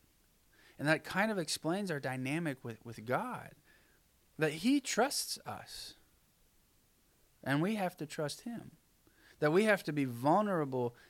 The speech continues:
to him. But that also means he's vulnerable to us. What does that mean? Well, that's,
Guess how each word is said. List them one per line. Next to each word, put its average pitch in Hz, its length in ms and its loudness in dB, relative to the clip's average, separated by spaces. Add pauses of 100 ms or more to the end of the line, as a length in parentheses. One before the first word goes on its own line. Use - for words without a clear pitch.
(140)
to 117 100 -4
him. 104 400 -8 (1900)
But 117 100 -4
that 135 100 0
also 180 300 -4
means 151 260 0
he's 139 200 -4
vulnerable 127 640 -4
to - 300 -10
us. - 520 -8
What 139 280 -6
does 151 200 -6
that 139 240 -2
mean? 131 500 -4 (840)
Well, 123 120 -10
that's, 123 340 -6